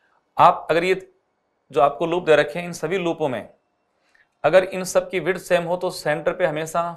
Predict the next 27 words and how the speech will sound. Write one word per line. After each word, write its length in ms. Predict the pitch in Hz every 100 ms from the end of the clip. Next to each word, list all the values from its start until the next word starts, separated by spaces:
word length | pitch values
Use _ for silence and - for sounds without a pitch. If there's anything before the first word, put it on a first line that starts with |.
| -
फील्ड 200 | 165 156
कितना? 260 | 156 - 147
ज़ीरो 220 | 143 147
होता 220 | 127 139
है, 80 | 156
ये 60 | 156
अपन 200 | 151 143
क्लास 220 | 131 127
में 80 | 131
डिस्कस 260 | 123 131
करते 260 | 117 95 92
हैं, 120 | 92
पर 120 | 135
वो 80 | 139
तब 180 | 160 196
होता 220 | 170 170
है 240 | 196 208 - _ _ _ _ 143
जब 100 | 160
साथ 360 | - 151 185 185
में 220 | 196 - -
इन 240 | 190 196 165
जो 520 | 160 180 190 190 - - _ 143
एंटरिंग 520 | 156 156 170 214 202
और 180 | 170 151
जो 120 | 170
आपके 260 | 160 -
लीविंग 400 | 143 143 160 202